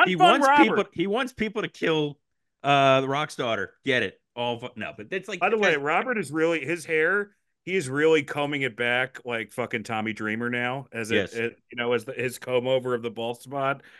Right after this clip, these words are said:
Speaker 2: It's, uh, it's, it's, it's really fresh.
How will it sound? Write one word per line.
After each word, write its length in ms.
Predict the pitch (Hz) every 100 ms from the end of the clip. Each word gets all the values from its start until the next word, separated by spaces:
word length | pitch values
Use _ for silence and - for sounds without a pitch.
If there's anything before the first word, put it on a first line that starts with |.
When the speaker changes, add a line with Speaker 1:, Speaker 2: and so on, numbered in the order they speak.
| - -
Speaker 2:
It's, 320 | 113 110 -
uh, 280 | 117 113 107
it's, 220 | 113 -
it's, 220 | 117 113
it's 220 | - 113
really 200 | 127 127
fresh. 480 | 113 120 104 92 -